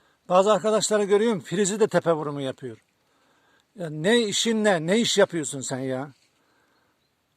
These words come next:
Sanki Türkiye petrollerinde mühendissin, vaktin yok. İşin bahçe ziraatı. İşaretleyip gidiyor. Bu, bu usta, usta olmuş, büyük usta olmuş.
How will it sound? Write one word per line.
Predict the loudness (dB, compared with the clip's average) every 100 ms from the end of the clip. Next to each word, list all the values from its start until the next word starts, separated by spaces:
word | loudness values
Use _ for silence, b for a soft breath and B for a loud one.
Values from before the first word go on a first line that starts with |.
| _ _
Sanki | -2 0 0 -2
Türkiye | -6 0 2
petrollerinde | 4 2 2 2 2 2 0
mühendissin, | 2 0 0 -2 -4 0
vaktin | 0 0 -6
yok. | -6 -10 _
İşin | -6 -2 0 0 2
bahçe | 0 2 2
ziraatı. | 2 2 2 -2 -14 _ _ _ _ -8
İşaretleyip | -4 4 6 8 6 4 2 2
gidiyor. | -2 -2 0 0 -6 _
Bu, | -12 -10 -10
bu | -10 -10
usta, | -6 -4 4 6 6
usta | 4 6 6
olmuş, | 8 4 -2 0
büyük | 0 0
usta | -2 -2
olmuş. | -4 -6 -16